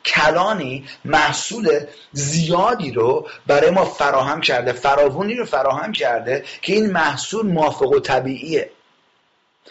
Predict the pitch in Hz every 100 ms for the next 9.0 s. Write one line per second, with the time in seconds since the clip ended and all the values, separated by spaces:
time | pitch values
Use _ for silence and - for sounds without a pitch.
0 | - - 175 196 220 - - _ 143 143
1 | 156 - 202 220 190 208 175 175 196 202
2 | 165 143 - - 160 185 190 170 - 165
3 | 170 165 165 165 165 - 165 165 - 165
4 | 160 165 180 269 202 190 - - 170 220
5 | - 180 147 160 156 160 156 - - 226
6 | 247 165 156 - - - - - 156 -
7 | - 277 277 202 156 - 143 143 139 135
8 | 135 147 160 123 104 98 107 95 90